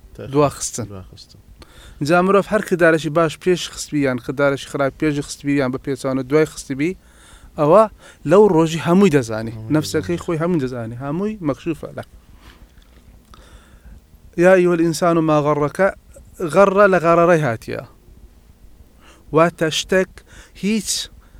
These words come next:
Speaker 2: حەقیقەتەشی نییە لە بوون ئینسانی، بەڵام ئینسانەکە وازانی شتەکە لە بەردەستی دڵی پێی خۆش دەبی. شتێک دڵی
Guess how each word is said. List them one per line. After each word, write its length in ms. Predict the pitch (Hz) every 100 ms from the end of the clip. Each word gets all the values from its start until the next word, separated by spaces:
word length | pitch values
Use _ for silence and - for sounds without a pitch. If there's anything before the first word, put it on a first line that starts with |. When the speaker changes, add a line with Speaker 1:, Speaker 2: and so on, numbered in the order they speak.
| - -
Speaker 2:
حەقیقەتەشی 680 | 151 - 165 190 180 165 180
نییە 120 | 185 160
لە 40 | 139
بوون 140 | 135
ئینسانی، 380 | 139 123 151 147 139
بەڵام 220 | 156 151
ئینسانەکە 420 | 147 156 151 151
وازانی 420 | 165 165 147 151 156
شتەکە 280 | - 147 151
لە 60 | 143
بەردەستی 440 | 151 147 151 - 139
دڵی 180 | 143 143 -
پێی 120 | 139
خۆش 180 | - 127 110
دەبی. 200 | 110 110 - _ _ - - - - - - _ -
شتێک 200 | 165 165 - -
دڵی 200 | 151